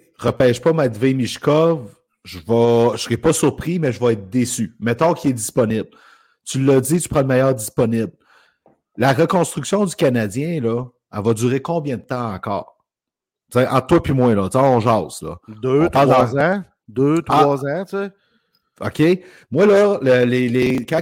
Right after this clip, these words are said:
Speaker 1: il va arriver en Amérique du Nord, un, on sait jamais ce qui peut arriver avec les, les, les histoires de contrat. Tu le sais comme moi, là. Et, au-delà de ça, Michkov, il est sous contrat dans K H L jusqu'en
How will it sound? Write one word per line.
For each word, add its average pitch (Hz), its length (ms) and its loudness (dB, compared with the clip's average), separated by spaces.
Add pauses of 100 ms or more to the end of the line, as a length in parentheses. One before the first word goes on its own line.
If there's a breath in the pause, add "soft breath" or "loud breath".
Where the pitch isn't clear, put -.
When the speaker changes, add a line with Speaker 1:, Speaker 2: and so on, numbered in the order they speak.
(100)
Speaker 1:
il 123 60 -12
va 131 80 2
arriver 120 240 0
en 160 100 0
Amérique 123 380 -2
du 107 160 -12
Nord, 127 320 -2
un, 170 140 0
on 143 120 2
sait 143 180 0
jamais 131 280 0
ce - 80 -8
qui - 80 -20
peut 147 160 -2
arriver 120 440 -2
avec 117 240 -4
les, 110 300 -2
les, 104 280 -2
les 101 260 -4
histoires 127 300 0
de 123 100 0
contrat. 127 580 -6
Tu - 120 -6
le 104 40 -2
sais 110 180 -4
comme 101 240 -2
moi, 110 220 -2
là. 165 160 2 (580 loud breath)
Et, 107 380 -4 (680)
au-delà 147 320 4
de 156 160 4
ça, 175 300 2
Michkov, 147 520 0
il 120 60 -2
est 113 40 -2
sous - 120 -10
contrat 139 320 -2
dans 123 180 -4
K - 320 -12
H 113 320 -2
L 135 160 -2
jusqu'en 107 420 -6